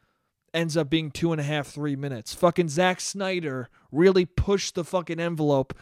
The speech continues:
on very long trailers. That's the thing about that dude, too, is his movies are visually striking enough that every time there's a trailer for one of his fucking movies, everyone goes,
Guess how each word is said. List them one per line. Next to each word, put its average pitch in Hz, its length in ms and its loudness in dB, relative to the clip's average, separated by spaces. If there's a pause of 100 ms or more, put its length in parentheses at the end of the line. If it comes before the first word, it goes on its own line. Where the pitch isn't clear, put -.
(140)
on 147 220 0
very 160 280 0
long 151 320 -4
trailers. 139 540 -4 (240)
That's 247 200 -2
the 269 100 -4
thing 269 200 -8
about 240 260 -2
that 220 200 -2
dude, 220 260 -4
too, 226 340 0 (440)
is 180 180 0
his 214 200 2
movies 226 320 0
are 190 80 4
visually 208 480 2
striking 208 480 -2
enough 240 320 0
that 175 220 4
every 196 240 0
time 202 240 0
there's 196 180 -4
a 165 40 -8
trailer 196 380 -4
for 175 160 -10
one 175 180 -8
of 185 80 -10
his 180 160 -10
fucking 185 340 -8
movies, 196 480 -4 (240)
everyone 190 380 6
goes, 175 340 6